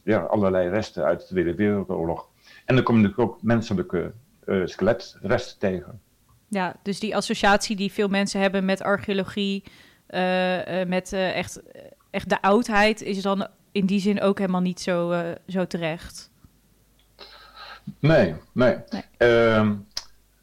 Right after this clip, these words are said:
Speaker 1: het aardige van de archeologie is dat als je het combineert met geschiedenis en bronnen, et cetera, dat je toch nog veel kan toevoegen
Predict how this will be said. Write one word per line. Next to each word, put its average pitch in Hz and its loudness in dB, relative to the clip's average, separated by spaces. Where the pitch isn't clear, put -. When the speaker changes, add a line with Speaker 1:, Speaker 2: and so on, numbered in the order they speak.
Speaker 1:
het 120 4
aardige 143 4
van 120 0
de 107 6
archeologie 120 0
is 117 -4
dat 107 2
als 120 2
je 110 0
het 101 -2
combineert 117 4
met 101 0
geschiedenis 131 -2
en 90 -2
bronnen, 127 2
et 107 -2
cetera, 110 0
dat 95 0
je - -10
toch - -2
nog 95 0
veel 143 2
kan - -2
toevoegen 120 0